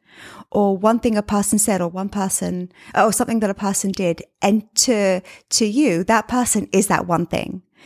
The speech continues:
that one point of view, that one action that they took, that one part of their past. That's all they are.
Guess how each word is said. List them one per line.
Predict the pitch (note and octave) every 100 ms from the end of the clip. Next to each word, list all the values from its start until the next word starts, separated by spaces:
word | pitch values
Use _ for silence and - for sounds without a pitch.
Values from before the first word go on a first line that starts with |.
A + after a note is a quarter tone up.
| - -
that | F3 F3
one | F#3
point | - F#3 F3
of | F3
view, | D3+ C#3+
that | - F#3+ F#3 F#3+
one | G3+ - F#3+
action | F3+ - F3+
that | F3 -
they | E3
took, | - - - - - - -
that | A3 F#3
one | G3+ G#3
part | G3+ F#3
of | F#3
their | F3 E3+
past. | F3+ D#3+ E3 - -
That's | E3+ F3 F3+ C#4 - -
all | F#3+ G3+ B3
they | F3 F3
are. | F3+ D#3+